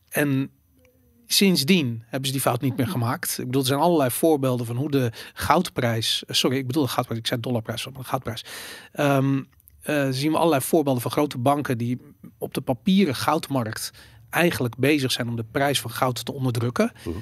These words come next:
Speaker 1: Eh, je zou kunnen zeggen van, "Nou, dit is beleid." Hoe kan het dat centrale banken aan de ene kant zoiets hebben van, "Ja, we moeten goud hebben," en aan de andere kant zoiets hebben van, "We moeten die prijs laag houden"?
Speaker 2: Ja, dat is een, de, de double bind, denk ik, van, ehm, eh, de, de, de,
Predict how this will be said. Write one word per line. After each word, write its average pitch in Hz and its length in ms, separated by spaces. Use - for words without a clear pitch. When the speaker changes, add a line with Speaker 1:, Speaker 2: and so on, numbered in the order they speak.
Speaker 1:
Eh, 135 200
je 123 120
zou 135 220
kunnen 131 200
zeggen 120 260
van, 120 100
"Nou, 113 140
dit 127 180
is 110 120
beleid." 120 580
Hoe 202 240
kan 190 200
het 165 200
dat - 360
centrale 143 500
banken 135 260
aan 127 60
de 139 60
ene 175 160
kant 117 420
zoiets 131 300
hebben 120 220
van, 127 160
"Ja, 120 140
we 117 60
moeten 135 280
goud 131 320
hebben," 110 320
en 139 180
aan 135 100
de 135 60
andere 143 180
kant 151 160
zoiets 123 200
hebben 113 180
van, 117 160
"We 117 80
moeten 131 260
die 117 80
prijs 143 300
laag 101 260
houden"? - 260
Speaker 2:
Ja, 120 240
dat 104 160
is 104 120
een, 101 180
de, 101 220
de 98 140
double 110 260
bind, 110 320
denk 95 220
ik, 90 100
van, 90 340
ehm, 85 300
eh, 87 600
de, 104 200
de, 98 260
de, 101 140